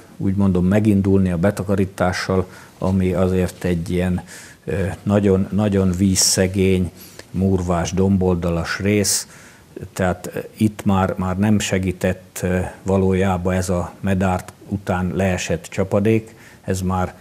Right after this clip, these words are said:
szinte akkor érett volt, a szemek száradására vártunk. Itt, ö,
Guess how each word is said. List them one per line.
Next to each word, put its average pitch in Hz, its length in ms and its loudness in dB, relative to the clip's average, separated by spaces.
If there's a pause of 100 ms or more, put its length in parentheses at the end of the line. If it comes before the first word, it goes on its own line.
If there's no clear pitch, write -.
(100)
szinte 92 380 -4
akkor 95 520 0
érett 104 460 2
volt, 95 340 0 (300)
a 85 120 -4
szemek 92 380 -2
száradására 87 1000 -2
vártunk. 98 580 0 (1500)
Itt, 110 400 -2
ö, 101 220 4